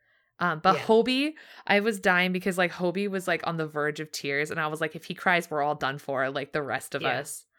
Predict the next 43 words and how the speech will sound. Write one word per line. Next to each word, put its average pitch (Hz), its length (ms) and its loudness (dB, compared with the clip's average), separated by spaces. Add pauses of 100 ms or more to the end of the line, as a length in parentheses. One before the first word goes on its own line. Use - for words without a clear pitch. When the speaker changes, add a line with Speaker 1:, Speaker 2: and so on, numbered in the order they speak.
(340)
Speaker 2:
I 508 60 2
feel 330 180 2
like - 120 -2
he - 80 -10
Speaker 1:
Um, 226 40 -6
Speaker 2:
was 226 100 0
on 220 120 2
the 196 80 0
verge 185 240 2
of 170 160 -8
tears 170 640 -2
Speaker 1:
every 175 240 2
single 165 320 -4
night. 127 420 -10
Speaker 2:
every 180 280 0
night. 147 460 -4 (180)
And, 196 420 -6
and 208 100 -2
I 226 100 0
feel 330 260 -10
like - 240 -12 (760)
maybe 196 300 -2
Jimin 202 300 -2
was 190 100 -6
crying 185 460 -4
behind 175 420 -4
his 165 140 -6
glasses 170 640 -4
a 233 60 -8
little 233 240 2
bit, 226 500 2
Speaker 1:
He 202 160 -2
Speaker 2:
one 214 60 2
or - 20 0
Speaker 1:
did, 240 280 2
Speaker 2:
two 233 40 -4
of 226 60 2
Speaker 1:
for - 80 2
Speaker 2:
the 170 60 0
Speaker 1:
sure. 147 340 0
Speaker 2:
nights. 165 160 -8
Speaker 1:
And 196 100 2
then, 196 320 2